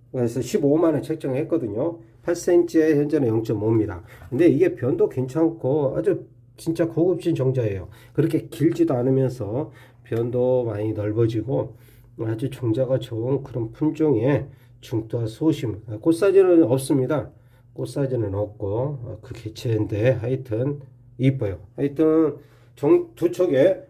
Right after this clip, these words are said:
어, 팔 센치 영점오고 십오만 원 요거는 책정을 했습니다. 십오만 원 중투와 소심.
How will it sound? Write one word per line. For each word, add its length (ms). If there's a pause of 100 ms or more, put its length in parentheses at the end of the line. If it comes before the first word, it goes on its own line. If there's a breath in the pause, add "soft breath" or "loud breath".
어, 280
팔 140
센치 360
영점오고 880
십오만 680
원 220
요거는 320
책정을 440
했습니다. 600
십오만 520
원 460
중투와 560
소심. 840